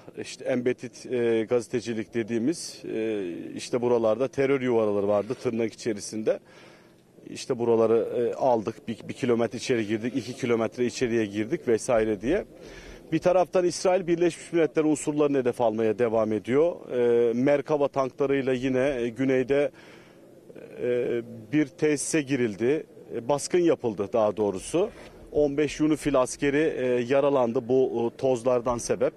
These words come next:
e, ve oradaki, e, çatışma da olmuş. Çünkü bölgeden gelen bilgiler o yönde.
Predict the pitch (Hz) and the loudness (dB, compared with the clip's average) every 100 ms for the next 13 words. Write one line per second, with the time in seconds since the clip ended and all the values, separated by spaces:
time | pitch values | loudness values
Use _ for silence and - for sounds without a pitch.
0 | - - 117 110 107 104 120 127 120 123 | -10 -8 -2 0 2 0 2 2 2 0
1 | 120 113 - 151 160 95 117 117 113 113 | 0 0 -2 -2 0 0 0 2 2 4
2 | 113 110 95 82 71 65 - - - 135 | 2 2 0 -2 -6 -12 -16 -16 -6 -4
3 | - - 143 135 107 101 117 185 - - | -4 -2 0 2 2 0 -2 -6 -8 -12
4 | - 98 117 95 110 104 110 120 113 117 | -10 -6 -4 -2 0 0 -2 -2 0 0
5 | 110 104 101 101 104 101 101 117 | 0 -4 -4 -2 0 0 0 -2